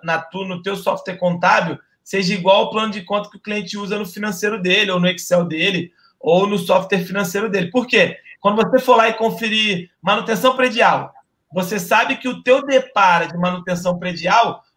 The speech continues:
o código dele é dez do teu cliente, o teu é, é trinta e cinco, não importa. Mas o nome manutenção predial vai tá com os mesmos mil quinhentos e setenta e sete reais. Ou seja, você vai ver que o valor tá batendo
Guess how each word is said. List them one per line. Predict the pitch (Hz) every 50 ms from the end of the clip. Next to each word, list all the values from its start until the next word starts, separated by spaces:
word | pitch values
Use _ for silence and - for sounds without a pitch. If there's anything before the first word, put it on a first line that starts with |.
| _
o | 165 170
código | 170 - 214 226 226 220 185 208
dele | 190 175 202 196 196
é | 190 185 -
dez | - 180 175 185 208 220 226 -
do | - 202 175
teu | - 185 180 180
cliente, | 180 180 180 175 185 202 190 - 185
o | 175 -
teu | 202 202 196
é, | 196 190 185 175 151 139 - - _ _ _
é | - 165
trinta | 160 - 196 214 202 175 202
e | 185 175
cinco, | 175 - 247 262 269 254 - - 139 - - _ _ _ _
não | 165 180 220
importa. | 254 262 - - 226 208 202 180 175 - 143 - _ _ _
Mas | - 165 180 180 175
o | 202 196
nome | 202 220 254 269 262
manutenção | 254 240 240 233 - 226 202 175 220 202 180
predial | 214 214 202 175 202 202 233
vai | 233 226 226
tá | - 220 226
com | - - 220 214
os | 202 170 170
mesmos | 196 226 254 247 240 254 247 226 202 175 - - - _ _ _
mil | 165 175 208 247 262 254
quinhentos | - - 233 214 220 233 233
e | 226
setenta | 226 220 - 226 - 226
e | 202
sete | - - 208 202 - - 202
reais. | 190 180 165 151 - - - - _ _ _ _ _ _ _ _
Ou | 170 190 208
seja, | 202 202 214 208 185 175 170 170
você | 165 170 175 - 202
vai | 202 220 202
ver | 175 208
que | 208 -
o | 208
valor | 220 220 220 220 -
tá | 233 214
batendo | - 214 214 - - - 196 208 226 233 262 240